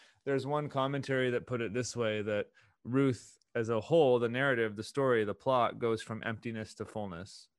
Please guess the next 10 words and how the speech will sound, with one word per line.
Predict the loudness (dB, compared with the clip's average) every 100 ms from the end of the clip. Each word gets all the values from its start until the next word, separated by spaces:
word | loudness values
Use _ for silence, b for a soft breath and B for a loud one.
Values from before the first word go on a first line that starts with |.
| _ _ _ _ _ _
So | -2 2 2 2
they | 0
go | 4 6 6
out | 4
to | 0
Moabite | -2 0 2 2 2
territory | 2 2 4 4 4 4
to | 0
find | -2 -2 -4 -2
fullness. | -2 -2 -2 -4 -8 -12